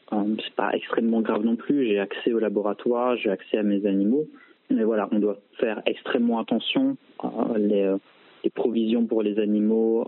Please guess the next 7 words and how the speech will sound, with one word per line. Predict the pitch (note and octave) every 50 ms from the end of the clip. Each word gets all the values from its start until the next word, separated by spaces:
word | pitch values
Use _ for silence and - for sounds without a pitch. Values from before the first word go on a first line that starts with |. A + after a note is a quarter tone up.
| - -
euh, | G#2+ G2 G2 F#2+ - - - - A#2+ A2+ - - -
sont | - G#2 G2+ G2+ G2+ G2 - - - - -
une | A#2 G#2+ G2+
priorité | - - - A2+ G#2+ G2+ A2 G#2 - - C3+ C3 C3+ -
en | - A2 G#2
ce | - -
moment. | A2 G#2 G#2 A2+ C3 D3+